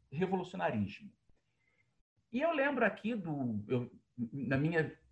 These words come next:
análise, até um livro que eu tô escrevendo, eu, Alex Catarino, sobre o pensamento conservador brasileiro. Eu venho escrevendo esse livro desde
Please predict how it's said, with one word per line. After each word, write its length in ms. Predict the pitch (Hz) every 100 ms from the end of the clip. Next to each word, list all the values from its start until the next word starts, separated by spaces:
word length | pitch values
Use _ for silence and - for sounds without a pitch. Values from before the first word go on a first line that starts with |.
| _ _ _ - -
análise, 640 | 127 123 139 151 131 113
até 180 | 107 147
um 100 | 135
livro 360 | 135 170 123
que 80 | 117
eu 100 | 113
tô 100 | 107
escrevendo, 800 | 113 - 110 98 117 139 143 101
eu, 160 | 117 107
Alex 320 | 107 107 -
Catarino, 800 | 104 104 92 104 135 139 117 104 - _ _ _
sobre 440 | - - 151 127 135
o 60 |
pensamento 680 | 127 151 143 151 131 131 -
conservador 920 | - 135 120 - 110 117 113 104 123
brasileiro. 640 | 107 113 107 104 95 135 139
Eu 80 | 110
venho 240 | 123 - _ _
escrevendo 500 | - - 120 110 127
esse 220 | 120 -
livro 260 | 113 123 107
desde 880 | 98 139 151 123 107 117 113 101